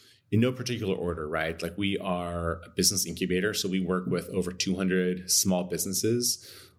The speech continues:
A lot of them are food and farm. We also have an artisan contingent, so local makers, that kind of stuff. Um,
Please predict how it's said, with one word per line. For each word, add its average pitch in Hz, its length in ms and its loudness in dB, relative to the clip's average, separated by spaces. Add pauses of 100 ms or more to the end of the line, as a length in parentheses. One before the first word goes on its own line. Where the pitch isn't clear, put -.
(160)
A 87 40 -4
lot 98 140 4
of 104 80 -4
them 101 120 -2
are 95 80 0
food 98 180 2
and 95 100 2
farm. 92 320 0
We 92 60 2
also 92 240 0
have 90 80 -2
an 90 80 -6
artisan 87 340 0
contingent, 120 540 0
so 82 280 2
local 85 260 -2
makers, 85 440 0
that 92 160 0
kind 107 140 -8
of 110 60 -6
stuff. 123 360 -4 (140)
Um, 92 600 0